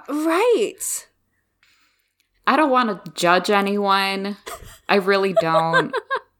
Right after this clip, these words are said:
Speaker 1: <laughs>
Speaker 2: I would avoid it. If I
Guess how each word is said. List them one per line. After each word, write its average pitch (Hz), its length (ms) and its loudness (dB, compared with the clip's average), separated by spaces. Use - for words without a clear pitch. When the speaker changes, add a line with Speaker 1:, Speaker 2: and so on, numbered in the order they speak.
Speaker 1:
<laughs> - 800 -18
Speaker 2:
I 240 180 4
would 247 160 4
avoid 156 320 2
it. 127 260 -4
If - 140 -4
I 208 480 2